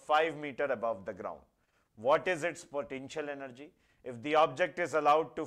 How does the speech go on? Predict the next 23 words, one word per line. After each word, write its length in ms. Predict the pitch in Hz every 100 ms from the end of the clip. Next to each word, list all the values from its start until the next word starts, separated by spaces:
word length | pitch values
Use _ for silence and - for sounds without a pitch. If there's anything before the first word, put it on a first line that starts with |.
| -
fall, 320 | 143 143 151 139 -
find 300 | 139 151 151 151
its 120 | -
kinetic 460 | 139 131 131 135
energy 360 | 139 131 113 143
when 200 | 131 123
it 60 | 113
is 140 | 127
halfway 560 | 117 110 107 104 98 107 90
down। 240 | 87 80 _ _ _ _ - _ _ _ _ _ 131
देखो 220 | 147 165
यार, 200 | - - _ _ _ _ _
बहुत 320 | 123 160 180 196
ही 120 | 202
आसान 400 | 156 135 110 78
है। 140 | 71 _ _ _ _ _ _ _ _ _ _ _ _ _ _ _
कोई 320 | 165 190 202
टेन 380 | 156 175 170 180
के 160 | 175 180
जी 140 | 185
का 220 | 190 175
object 440 | 147 117 139 -
है, 140 | 92